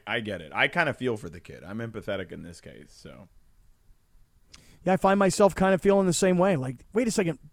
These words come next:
Speaker 2: Coach, you guys told me in the offseason he's not gonna be back. It's my team now. I've gone through training camp. I'm ready to go. I'm ready to take this thing over, and then you guys bring him back. What the hell, man?"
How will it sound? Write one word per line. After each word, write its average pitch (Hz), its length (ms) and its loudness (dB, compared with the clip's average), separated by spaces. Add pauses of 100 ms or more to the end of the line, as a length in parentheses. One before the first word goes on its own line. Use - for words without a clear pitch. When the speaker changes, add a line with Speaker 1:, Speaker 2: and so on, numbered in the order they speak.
Speaker 2:
Coach, 254 360 4 (420)
you 226 160 6
guys 262 360 2
told 254 340 4
me 208 140 4
in 202 80 2
the 185 60 4
offseason 190 600 2
he's 208 260 2
not 214 200 0
gonna 214 180 2
be 190 100 4
back. 214 320 0
It's - 160 -4
my 196 300 2
team 269 340 4
now. 143 380 2 (560)
I've 226 220 4
gone 247 220 6
through 226 160 2
training 247 360 4
camp. 190 360 2 (100)
I'm 226 260 2
ready 226 260 6
to 190 100 6
go. 196 500 8 (360)
I'm 240 220 4
ready 240 240 6
to 202 60 2
take 214 260 4
this 226 180 2
thing 214 160 2
over, 233 280 8
and 196 140 4
then 226 100 4
you 233 80 4
guys 214 260 4
bring 226 200 2
him 220 80 4
back. 302 280 4
What 226 120 4
the 302 100 6
hell, 339 220 8
man?" 196 300 4